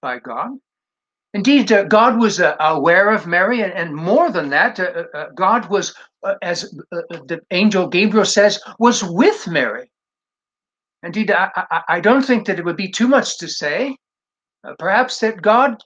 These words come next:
connected with Mary. He certainly was mindful of the sort of person that she was, and he was obviously pleased with her. Indeed, uh, Mary was God's chosen one, if you like,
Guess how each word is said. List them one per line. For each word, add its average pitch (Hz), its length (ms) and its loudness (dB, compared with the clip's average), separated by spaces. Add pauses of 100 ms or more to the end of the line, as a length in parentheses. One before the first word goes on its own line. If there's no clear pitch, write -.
(140)
connected 285 920 -2 (520)
with 156 220 -12
Mary. 135 300 -6
He 175 100 -10
certainly 269 380 0
was 196 200 -4
mindful 226 600 2
of 156 140 0
the 156 140 -4
sort 185 280 -6
of - 140 -10
person 208 380 -2
that 175 160 -4
she - 160 -10
was, 160 480 -4 (840)
and 147 360 -6
he 185 100 -10
was 160 220 -8
obviously 170 640 2
pleased 214 540 0
with 120 180 -12
her. 170 240 -14 (1200)
Indeed, 202 540 0
uh, 170 140 6
Mary 196 460 2
was 175 420 -2
God's 208 760 2
chosen 214 560 0
one, 123 300 -6
if 123 140 -20
you 131 80 -14
like, 160 360 -6